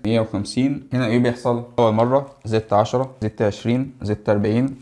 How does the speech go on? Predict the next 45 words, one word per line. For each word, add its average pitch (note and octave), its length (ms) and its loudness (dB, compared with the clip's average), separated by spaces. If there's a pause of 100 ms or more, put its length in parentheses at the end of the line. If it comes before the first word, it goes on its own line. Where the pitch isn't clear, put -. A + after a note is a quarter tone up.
زدت G#2+ 260 -4
تلاتين، A#2 520 0 (180)
زدت G2+ 200 -4
خمسين. A#2 460 -2 (100)
فاهم A2 100 -2
كده؟ A#2+ 220 2
يبقى G#2+ 120 -2
دي A2 60 -4
سرعه A#2 280 0
ايه؟ B2 140 0 (120)
عجله B2+ 280 0 (180)
غير A2+ 160 0
منتظمه. A2 440 -2
يعني F#2+ 180 -6
اه - 280 2
انا G#2+ 100 -2
بزود A2+ 440 2
السرعه C3+ 560 -4
كل B2 260 0
شويه A#2 240 0
بزودها، B2+ 520 -2
بس A2 220 -4
المقادير A2 460 0
مختلفه، A#2 720 -2
مره B2 160 2
ازودها G#2+ 300 0
عشرة، G#2+ 280 -2
مره G#2 240 -2
عشرين، G2+ 340 -6
مره G#2+ 140 -6
تلاتين، G2+ 420 -8 (140)
مره A2 220 0
أربعين، G#2 380 -2 (100)
وهكذا. G#2 420 -4 (100)
تمام؟ C3+ 260 2 (120)
ده B2+ 60 2
كده B2+ 200 2
بالنسبه A2+ 380 -2
للنوعين G#2 420 -4
دول. - 140 -8 (140)
قبل E3 140 2
ما C#3 80 2
نكمل C#3 340 -2
النوعين A#2+ 240 0
التانيين، C#3 500 -2